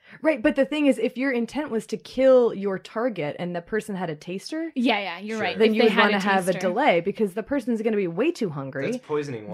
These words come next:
Speaker 1: They don't,
Speaker 3: one oh one.
Speaker 1: I mean,
Speaker 2: Yeah.
Speaker 1: come
Speaker 3: If you're,
Speaker 1: on.
Speaker 3: if your poison subject has a taster.
Speaker 1: Uh, we're not
Speaker 2: Right.
Speaker 1: telling you how to poison someone.
Speaker 2: But we're just telling
Speaker 3: If
Speaker 2: you.
Speaker 1: But
Speaker 3: if you
Speaker 1: we're,
Speaker 3: needed to.
Speaker 1: we're talking hypotheticals here, everyone.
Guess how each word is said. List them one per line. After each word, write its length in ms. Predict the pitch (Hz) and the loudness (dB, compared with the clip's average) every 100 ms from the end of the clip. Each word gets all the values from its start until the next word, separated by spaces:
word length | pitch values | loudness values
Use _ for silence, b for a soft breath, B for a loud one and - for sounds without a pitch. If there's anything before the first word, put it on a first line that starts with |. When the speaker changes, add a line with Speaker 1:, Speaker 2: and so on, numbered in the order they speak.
| - | -4
Speaker 1:
They 160 | 294 302 | -2 2
don't, 40 | |
Speaker 3:
one 40 | |
oh 60 | 277 | 2
one. 100 | 233 | 2
Speaker 1:
I 100 | 233 | 2
mean, 140 | 214 | 4
Speaker 2:
Yeah. 120 | 185 214 | 0 -2
Speaker 1:
come 220 | 214 160 | -2 0
Speaker 3:
If 60 | |
you're, 80 | 262 | 0
Speaker 1:
on. 280 | - - 185 | -2 -6 -14
Speaker 3:
if 100 | 117 131 | -14 -12
your 80 | 127 | -10
poison 400 | - 143 139 117 | -8 -8 -8 -10
subject 420 | 127 123 120 101 | -8 -8 -8 -12
has 200 | 120 110 | -16 -16
a 40 | 95 | -14
taster. 600 | - 123 - 87 85 - | -12 -12 -12 -16 -18 -14
Speaker 1:
Uh, 80 | - - 151 | -14 -12 -12
we're 240 | 170 277 | -2 2
not 160 | 320 381 | 6 8
Speaker 2:
Right. 200 | 247 190 | 6 6
Speaker 1:
telling 300 | 285 277 254 | 4 6 6
you 140 | 233 | 6
how 80 | 214 | 4
to 80 | 165 | 2
poison 400 | - 226 175 147 | 2 0 0 -6
someone. 480 | 151 143 143 - 226 | -8 -8 -12 -12 -6
Speaker 2:
But 240 | 214 233 | 2 2
we're 140 | 226 233 | 2 -2
just 280 | 214 220 - | -4 -8 4
telling 240 | 247 254 | 6 6
Speaker 3:
If 40 | |
Speaker 2:
you. 380 | 214 202 190 208 202 | 2 -4 -6 -8 2
Speaker 1:
But 320 | 285 277 175 | 6 6 6
Speaker 3:
if 360 | 196 208 - - | 6 6 6 -2
you 260 | 160 185 | 0 4
Speaker 1:
we're, 40 | 185 | 6
Speaker 3:
needed 460 | 185 196 175 135 | 8 8 6 2
to. 220 | - 95 82 | -4 -8 -2
Speaker 1:
we're 120 | 247 | 0
talking 340 | 339 320 349 349 | 6 6 6 6
hypotheticals 680 | 302 294 294 226 226 269 190 | 6 4 4 6 4 4 -2
here, 260 | 180 185 160 | -2 -2 0
everyone. 460 | - 156 - - | 0 -2 -2 -2